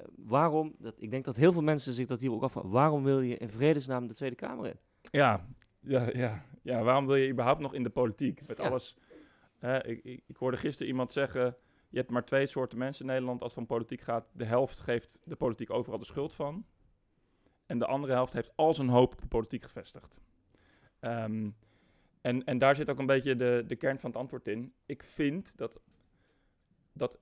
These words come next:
Speaker 2: als er iets veranderd moet in de samenleving, dan moet ik ook zelf daar mijn bijdrage aan leveren. Ik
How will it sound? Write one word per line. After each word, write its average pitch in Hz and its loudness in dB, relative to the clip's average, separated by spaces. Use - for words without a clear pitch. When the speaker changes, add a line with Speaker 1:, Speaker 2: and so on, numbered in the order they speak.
Speaker 2:
als 135 -2
er 151 -6
iets 139 -6
veranderd 135 -4
moet 127 -10
in 123 -6
de 117 -8
samenleving, 117 -6
dan 120 0
moet 156 0
ik 143 -8
ook 117 -4
zelf 139 -2
daar 123 -2
mijn 117 -6
bijdrage 113 -4
aan 98 -12
leveren. 110 -10
Ik - -12